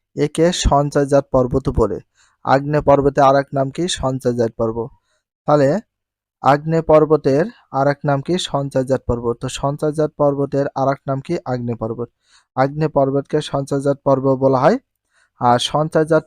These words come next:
পর্বতকে কি বলা হয়? আগ্নেয় পর্বত বলা হয়। এই পর্বত সাধারণত মোচা আকৃতির বা কনকিয়াল হয়ে থাকে,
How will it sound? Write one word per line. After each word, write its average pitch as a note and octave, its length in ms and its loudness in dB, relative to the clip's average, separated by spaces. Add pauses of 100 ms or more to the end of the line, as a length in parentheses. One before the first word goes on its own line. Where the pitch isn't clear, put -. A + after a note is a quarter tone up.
পর্বতকে C#3+ 600 0
কি D3 160 -6
বলা C#3 220 2
হয়? F#3 160 2
আগ্নেয় C3+ 360 -4
পর্বত C3+ 340 0
বলা A#2 220 -2
হয়। G2+ 160 -10 (760)
এই F3 180 4
পর্বত E3 440 6
সাধারণত D#3 640 0 (840)
মোচা D3+ 340 2
আকৃতির D3+ 540 -2 (120)
বা C#3+ 220 2 (540)
কনকিয়াল D3+ 680 2
হয়ে B2+ 300 0
থাকে, A2+ 320 -8